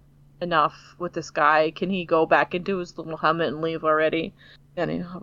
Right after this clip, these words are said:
uh, so I miss Bo-, I miss Boron is what I'm saying. <laughs> Freakazoid's like, "Oh, he told me all about space." <laughs> And Boron's just like,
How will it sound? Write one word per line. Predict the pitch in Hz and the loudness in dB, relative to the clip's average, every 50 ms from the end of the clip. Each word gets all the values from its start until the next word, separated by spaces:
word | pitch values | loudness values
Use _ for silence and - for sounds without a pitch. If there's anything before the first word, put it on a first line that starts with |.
| - - | -8 -6
uh, | - - - - | -6 -6 -6 -8
so | - - 180 170 170 | -4 2 2 2 4
I | - - 185 | 4 4 4
miss | 185 175 170 - - | 4 4 0 0 -4
Bo-, | - - 180 - - | -4 -4 -4 0 4
I | - 208 | 6 6
miss | 226 226 220 220 | 8 8 6 4
Boron | - - 202 196 190 180 175 175 175 185 | 2 2 6 8 8 10 10 8 8 8
is | 196 240 | 6 6
what | 247 294 370 370 302 | 8 8 8 8 6
I'm | 269 285 262 | 4 0 0
saying. | - - - 285 285 302 - - | 0 0 6 8 8 8 8 4
<laughs> | - - - - - - - - - - - - - - - - - - - 640 679 - - - - 622 587 - - - | -2 -10 -16 -18 -18 -20 -20 -20 -20 -20 -20 -20 -20 -20 -20 -20 -8 2 4 6 6 6 4 0 -2 -2 -2 -2 -2 4
Freakazoid's | - 392 349 - 339 339 269 269 240 233 269 254 | 6 6 6 8 6 6 8 10 10 10 10 8
like, | 262 226 226 220 | 8 8 8 10
"Oh, | 240 262 269 240 | 8 8 10 8
he | 233 220 240 254 262 | 6 6 4 4 4
told | - - 254 226 233 269 240 | 4 6 8 10 10 8 8
me | 233 240 240 233 233 220 | 8 6 6 8 8 8
all | 220 220 233 240 | 8 8 6 6
about | 254 220 233 220 233 247 247 - - | 6 8 8 10 10 10 8 8 6
space." | - - - 233 214 262 247 220 202 214 302 - 320 311 | 0 -12 -6 2 6 8 8 10 10 8 8 6 4 2
<laughs> | 339 | 2
And | 294 254 - | 2 0 -2
Boron's | - - - 247 233 202 208 214 214 220 - | -2 4 6 8 10 10 8 8 6 4 0
just | 220 226 - | 0 4 4
like, | 233 214 - | 4 4 2